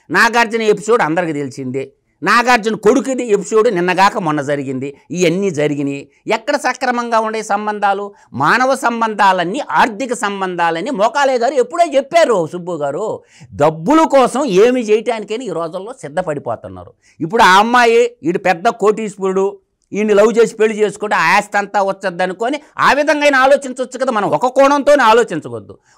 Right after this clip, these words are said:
వాళ్ళేమనుకుంటున్నారు, ఎవరే పిల్లోడు దారి తప్పిపోతున్నాడు, ఆ అమ్మాయికి చెప్పుంటారు. ఆ అమ్మాయి ఏం చేసింది, తెలివిగా కేసు పెట్టింది కోర్టు ద్వారా. మధ్యలో ఏం చేశారు, ఆయన పేరు అత్యాచారం కేసు పెట్టారు. ఆ పెట్టినప్పుడు ఏం చేసి సెటిల్మెంట్ జగన్మోహన్ రెడ్డి చేసిండు.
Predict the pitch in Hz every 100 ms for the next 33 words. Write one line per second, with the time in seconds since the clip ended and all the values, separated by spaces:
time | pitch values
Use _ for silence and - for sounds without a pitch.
0 | - 175 269 285 294 277 262 254 240 247
1 | 233 233 196 254 254 254 226 247 233 170
2 | 202 226 233 208 196 208 190 190 190 233
3 | 269 - _ _ _ - 240 262 240 -
4 | 220 220 196 175 220 214 247 262 247 240
5 | 220 214 240 233 226 220 226 220 247 -
6 | - 170 175 - 156 156 156 - _ 208
7 | 226 190 170 151 143 143 _ - 226 254
8 | 269 294 262 240 254 247 233 233 226 _
9 | _ _ - 196 226 233 262 220 202 254
10 | 247 254 233 214 214 226 202 180 175 143
11 | 139 143 _ _ - 220 262 262 277 262
12 | 254 262 247 247 302 285 277 254 233 285
13 | 214 214 202 175 156 170 220 131 - 110
14 | 95 98